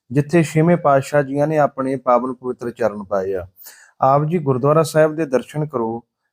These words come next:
ਤੇ ਨਾਲ-ਨਾਲ ਤੁਹਾਨੂੰ ਇੱਥੋਂ ਦਾ ਪਾਵਨ ਪਵਿੱਤਰ ਇਤਿਹਾਸ ਵੀ ਆਪਾਂ ਸਰਵਣ ਕਰਾਵਾਂਗੇ। ਬਹੁਤ ਹੀ ਬੜਮੁੱਲਾ ਇਤਿਹਾਸ ਹੈ। ਛੇਵੇਂ ਪਾਤਸ਼ਾਹ ਜੀਆਂ ਨੇ ਬੜੀਆਂ ਹੀ ਬਖਸ਼ਿਸ਼ਾਂ ਇਸ ਅਸਥਾਨ ਤੇ ਵਰਤਾਈਆਂ ਹੋਈਆਂ।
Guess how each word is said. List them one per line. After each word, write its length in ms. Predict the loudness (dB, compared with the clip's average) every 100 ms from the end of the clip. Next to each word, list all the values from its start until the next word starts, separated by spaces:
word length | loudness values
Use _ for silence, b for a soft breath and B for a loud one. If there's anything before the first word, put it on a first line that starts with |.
| _
ਤੇ 100 | 0
ਨਾਲ-ਨਾਲ 500 | 4 4 4 2 2
ਤੁਹਾਨੂੰ 400 | 0 0 2 0
ਇੱਥੋਂ 320 | -4 -8 -4 -2
ਦਾ 100 | -2
ਪਾਵਨ 400 | 2 2 2 -2
ਪਵਿੱਤਰ 400 | -4 -6 -4 -6
ਇਤਿਹਾਸ 640 | -6 -6 0 2 2 0
ਵੀ 140 | 0
ਆਪਾਂ 280 | 0 2 -4
ਸਰਵਣ 340 | -4 -6 -6 -8
ਕਰਾਵਾਂਗੇ। 580 | -4 -4 -4 -8 -14 -18 B B B _ 0
ਬਹੁਤ 340 | 4 4 4
ਹੀ 160 | 2 2
ਬੜਮੁੱਲਾ 520 | 2 0 0 2 2
ਇਤਿਹਾਸ 520 | 0 -2 2 2 0
ਹੈ। 340 | -2 -2 -2 _ b b _
ਛੇਵੇਂ 360 | -2 2 4 4
ਪਾਤਸ਼ਾਹ 500 | 4 2 2 2 2
ਜੀਆਂ 260 | 2 2
ਨੇ 120 | 2 2
ਬੜੀਆਂ 440 | 2 0 -2 -4
ਹੀ 140 | -6
ਬਖਸ਼ਿਸ਼ਾਂ 580 | -4 -2 -2 -6 -6 -6
ਇਸ 300 | -4 -4 -2 -2
ਅਸਥਾਨ 380 | -4 0 0 2
ਤੇ 140 | 0
ਵਰਤਾਈਆਂ 540 | 0 0 0 0 0 -2
ਹੋਈਆਂ। 340 | -2 -6 -6